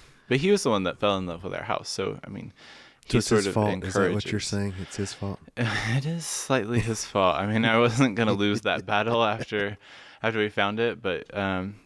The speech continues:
Speaker 1: yeah, we had to buy it at auction 'cause it's not traditional. It doesn't have an H vac system, which is a big problem for mortgage companies in
Speaker 2: Mm.
Speaker 1: North Carolina. So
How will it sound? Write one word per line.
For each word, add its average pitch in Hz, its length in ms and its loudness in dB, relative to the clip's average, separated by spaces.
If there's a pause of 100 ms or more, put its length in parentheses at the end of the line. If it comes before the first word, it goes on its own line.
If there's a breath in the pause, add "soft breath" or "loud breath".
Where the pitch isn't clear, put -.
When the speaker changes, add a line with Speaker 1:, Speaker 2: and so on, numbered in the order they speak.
Speaker 1:
yeah, 151 140 6
we 127 80 6
had 127 120 0
to 120 60 -4
buy 117 180 2
it 113 60 2
at 98 100 0
auction 113 500 0
'cause 101 180 -10
it's 98 240 -6
not 98 300 -2
traditional. 95 580 -6
It - 120 -8
doesn't 92 220 -10
have 90 120 -8
an 87 80 -4
H 85 160 -6
vac - 180 -4
system, 90 360 -6
which - 180 -8
is 87 160 -8
a 80 80 -8 (340)
big - 240 -6
problem 85 560 -4
for 92 220 -6
mortgage 85 420 -6
companies 90 560 -8
in 104 80 -4
Speaker 2:
Mm. 90 140 -4
Speaker 1:
North 90 200 -6
Carolina. 87 480 -6
So 92 200 -4